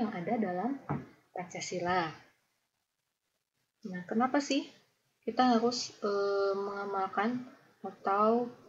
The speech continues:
menanggapi hal-hal yang ada di dalam Pancasila? Yang pertama itu karena adanya, eh, karena dilihat dari karakteristik atau ciri-ciri yang ada di dalam ideologi Pancasila.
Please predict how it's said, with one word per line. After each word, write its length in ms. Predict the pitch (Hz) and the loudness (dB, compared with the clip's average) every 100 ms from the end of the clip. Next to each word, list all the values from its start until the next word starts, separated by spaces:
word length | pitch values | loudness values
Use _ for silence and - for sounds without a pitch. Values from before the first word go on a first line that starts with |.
| - - | -12 -2
menanggapi 840 | 208 214 214 208 208 240 220 180 - - _ _ - | 2 2 2 0 0 0 0 0 -8 -20 _ _ -4
hal-hal 340 | 196 - 226 | -2 2 4
yang 180 | 233 202 | 6 4
ada 240 | 190 185 233 | 0 0 2
di 160 | 220 | 4
dalam 240 | 185 180 214 | 2 0 -2
Pancasila? 720 | 180 180 175 - 170 170 269 - - - _ _ | -4 -6 -6 -6 -2 0 0 -2 -16 -20 _ _
Yang 140 | - 202 | -12 -8
pertama 420 | - 190 190 247 | -6 -4 2 2
itu 240 | 254 285 | 2 0
karena 480 | 277 226 196 196 262 294 - - | 2 0 0 0 0 0 -8 -18
adanya, 420 | - 190 185 185 - | -8 -2 -2 -2 -4
eh, 260 | 190 185 185 | -4 -4 -6
karena 320 | - 190 190 240 | -6 -6 -2 0
dilihat 320 | 214 208 233 | 2 2 2
dari 240 | 202 233 | 2 0
karakteristik 840 | - 220 214 - 240 254 - 233 - - - _ _ _ | -4 -4 -6 -6 -4 -4 0 0 -2 -16 -20 _ _ _
atau 720 | - 190 - 214 233 269 294 - - _ _ _ _ | -8 -8 -2 2 6 4 2 -6 -20 _ _ _ _
ciri-ciri 640 | - 247 240 254 254 208 185 | -2 -2 0 0 2 2 0
yang 80 | 180 | -2
ada 220 | 185 233 | 0 4
di 100 | 233 | 6
dalam 380 | 190 180 208 269 - _ _ _ _ _ - | 4 2 -2 -4 -10 _ _ _ _ _ -8
ideologi 460 | 196 190 185 214 247 | -2 -2 0 -2 -2
Pancasila. 680 | 202 185 185 185 180 170 | -2 -4 -2 0 0 -2